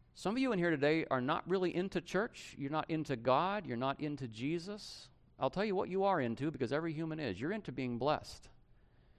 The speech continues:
People want blessing. Human lives are a relentless quest for happiness,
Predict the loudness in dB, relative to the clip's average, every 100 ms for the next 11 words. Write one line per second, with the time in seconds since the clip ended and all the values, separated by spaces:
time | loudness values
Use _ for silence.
0 | -20 -20 -20 -20 -20 -20 -20 -20 -6 -2
1 | 2 2 2 2 4 6 6 2 -4 -4
2 | -14 -20 -20 -20 -20 _ -20 -20 -20 _
3 | -20 -12 -2 0 2 2 4 6 6 4
4 | 4 6 6 6 6 6 2 0 -4 -4
5 | 2 4 4 0 -12 -16 -20 -20 -20 -20
6 | -20 -20 -20 -20 -20 -20 -20 -20 -20 -20
7 | -14 -2 0 4 4 4 0 -4 -6 -12